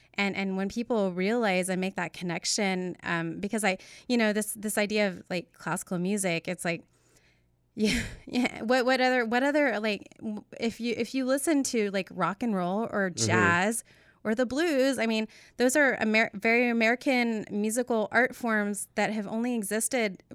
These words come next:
Speaker 1: in the, starting in the twentieth century, really.
Speaker 2: Right, right.
Speaker 1: And then you look at something like classical music, which has its earliest dates back <laughs> to, like, the fourteen hundreds, and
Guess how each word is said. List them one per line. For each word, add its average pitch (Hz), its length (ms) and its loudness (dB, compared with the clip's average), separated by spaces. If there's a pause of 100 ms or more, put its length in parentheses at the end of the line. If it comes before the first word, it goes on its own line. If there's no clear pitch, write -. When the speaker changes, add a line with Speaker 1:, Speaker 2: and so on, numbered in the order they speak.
(340)
Speaker 1:
in 226 140 2
the, - 180 -2
starting 233 340 2
in 233 80 2
the 196 80 0
twentieth 202 300 -2
century, 220 420 -2
really. - 240 -4
Speaker 2:
Right, 92 260 6 (120)
right. 98 300 4
Speaker 1:
And 226 200 -2
then 214 300 -2 (260)
you 247 180 0
look 269 160 0
at - 100 -4
something 247 180 -2
like 202 140 -2
classical 220 380 -4
music, 226 480 0
which 208 140 -2
has 208 220 -2
its 196 200 -8
earliest 220 640 -2 (160)
dates 220 420 0
back 202 520 0 (300)
<laughs> 208 360 -6
to, 220 220 2
like, 208 280 0 (280)
the 247 100 2
fourteen 262 440 0
hundreds, 214 800 0
and 208 380 0